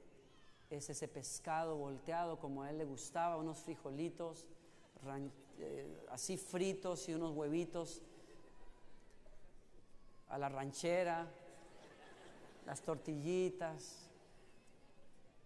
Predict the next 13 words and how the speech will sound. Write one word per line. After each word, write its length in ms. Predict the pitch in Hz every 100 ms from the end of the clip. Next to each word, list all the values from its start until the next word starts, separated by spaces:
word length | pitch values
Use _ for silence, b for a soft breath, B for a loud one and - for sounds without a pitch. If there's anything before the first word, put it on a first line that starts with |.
| - - - - - - -
Y 40 | -
solo 260 | 151 156
quiero 220 | 151 165
que 120 | 160 151
veas 260 | 160 156
el 120 | 147
cuadro, 440 | - 165 175 160 139
porque 220 | 143 151
mientras 340 | 143 139 139
todo 220 | - 156 156
esto 180 | -
está 200 | 147 156
pasando, 580 | 156 139 170 165 151 139